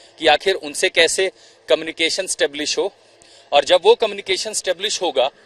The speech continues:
वो कैसे किया जा रहा है, मैं आपको दिखाता हूँ। बचपन में दरअसल ये खेल हुआ करता था, लेकिन आज वो एक lifeline है, और वो lifeline है इस तरह की pipe।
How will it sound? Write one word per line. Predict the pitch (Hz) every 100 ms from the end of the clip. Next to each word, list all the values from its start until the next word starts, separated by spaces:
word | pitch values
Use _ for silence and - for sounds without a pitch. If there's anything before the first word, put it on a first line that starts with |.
| _ -
वो | 202 262
कैसे | 254 226 247
किया | 226 220
जा | 220
रहा |
है, | 220
मैं |
आपको | 202 208
दिखाता | - - 151 135
हूँ। | 117 95 - - _
बचपन | 165 - 208
में | 208
दरअसल | 190 185 202
ये | 202
खेल | - 165 180
हुआ | 180 160
करता | 156 123 127
था, | 117 120 - - 143
लेकिन | 151 175
आज | 156 160 185
वो | 180 185
एक | 170 -
lifeline | 160 131 165 - 131 117
है, |
और | 139
वो | 147
lifeline | 147 139 196 220 165 151
है | 135 139 - - - - - - - -
इस | 226 226
तरह | - 180 196
की | - 208 208 -
pipe। | 156 147